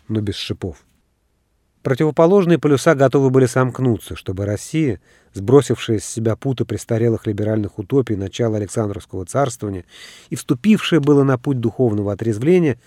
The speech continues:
вновь отдала себя во власть эйфории. Впрочем, была область, в которой гроза двенадцатого года успела произвести благой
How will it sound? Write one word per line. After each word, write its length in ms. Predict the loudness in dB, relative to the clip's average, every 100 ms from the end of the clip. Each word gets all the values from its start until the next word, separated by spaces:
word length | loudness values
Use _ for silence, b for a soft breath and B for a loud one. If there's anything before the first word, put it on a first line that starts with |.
| b b _
вновь 380 | 2 6 6 4 -6
отдала 460 | -6 -4 0 0
себя 260 | 0 -2 0
во 160 | 0
власть 300 | -2 -4 -6 _ _ _ -10
эйфории. 640 | -10 -6 -8 -6 -12 -18 _ _ _ _ _ _ _ _ _ _
Впрочем, 420 | 0 0 2 0
была 200 | 2 4
область, 560 | 4 2 0 -6 -10 -20 _
в 120 | -8
которой 340 | -6 -2 -2
гроза 280 | 2 0 0
двенадцатого 600 | 0 0 0 -2 -6 -6
года 380 | -6 -4 -4 -4 b b b b
успела 420 | -10 -4 0 0
произвести 540 | 2 0 0 -2 -2 -2
благой 520 | 0 -2 0 -2 -4